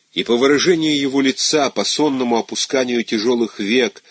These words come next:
по чуть раскрывшемуся рту, словно он собирался зевнуть, она заключила, что ему стало скучно, что вспоминать надоело. Да и вспоминал-то он равнодушно.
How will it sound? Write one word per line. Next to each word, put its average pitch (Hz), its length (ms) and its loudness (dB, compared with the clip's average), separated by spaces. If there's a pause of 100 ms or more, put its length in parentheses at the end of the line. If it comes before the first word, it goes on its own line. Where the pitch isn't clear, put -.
(500)
по 117 60 4
чуть - 300 -2
раскрывшемуся 127 1000 0
рту, 143 360 -2
словно 110 420 0
он 110 120 2
собирался 110 640 0
зевнуть, 113 580 -2 (400)
она 143 220 0
заключила, 151 580 -2
что - 220 -2
ему 147 240 -2
стало 151 340 -2
скучно, - 760 -4
что - 200 -8
вспоминать 120 600 -4
надоело. 117 760 0 (1080)
Да 117 140 0
и 143 60 4
вспоминал-то 175 720 0
он 87 140 -4
равнодушно. 104 760 -2